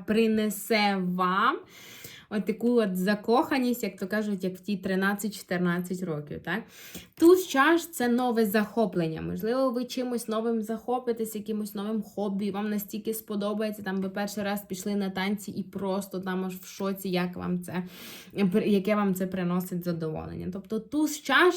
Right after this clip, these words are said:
це коли ми наповнені позитивними емоціями, настільки, що нам хочеться навіть ділитися з другими, так?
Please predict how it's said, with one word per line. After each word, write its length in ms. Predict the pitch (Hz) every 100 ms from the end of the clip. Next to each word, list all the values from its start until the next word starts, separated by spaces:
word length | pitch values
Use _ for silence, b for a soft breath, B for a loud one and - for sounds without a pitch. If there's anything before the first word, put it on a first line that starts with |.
| -
це 120 | 247
коли 260 | 240 240 240
ми 180 | 233 226
наповнені 880 | 220 196 - 226 262 294 302 302
позитивними 1120 | 294 - 233 240 202 220 220 214 233 233 220 208
емоціями, 680 | 214 220 196 185 170 180
настільки, 460 | 202 202 247 269 294
що 160 | - 220
нам 180 | 214 202
хочеться 400 | 233 233 220 208
навіть 300 | 208 214 185
ділитися 840 | 185 220 233 262 262 240 220 220
з 80 | 196
другими, 560 | 190 190 170 170 - 180
так? 220 | 202